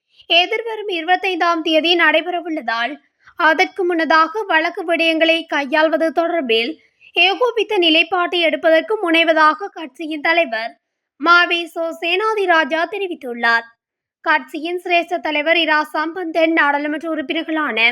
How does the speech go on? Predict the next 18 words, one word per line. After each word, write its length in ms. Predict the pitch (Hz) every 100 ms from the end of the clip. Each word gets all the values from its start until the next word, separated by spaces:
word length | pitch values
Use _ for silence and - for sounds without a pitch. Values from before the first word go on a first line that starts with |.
| 311 - - - -
எம் 200 | 339 359
ஏ 40 | 381
சுமந்திரன், 540 | 370 415 466 440 392 392
இரா 200 | 339 330
சாணக்கியன், 720 | 330 330 330 370 - 330 330 - _ _ _ -
சார்ல்ஸ் 460 | 370 349 392 -
நிர்மலநாதன் 800 | 330 320 311 330 311 294 294 339
மற்றும் 260 | 370 370 320
வடக்கு 260 | 294 302 302
மாகாண 360 | 302 311 330 320
சபை 300 | 349 269 320 320 - _ _ _ -
அவைத்தலைவர் 680 | 311 330 415 427 370 370 359
சி 120 | 359 320
வி 100 | 320
கே 140 | - 320
வி-, 200 | 285 311 294
சிவஞானம் 640 | 330 349 359 370 349 320
ஆகியோர் 520 | 339 330 240 233 233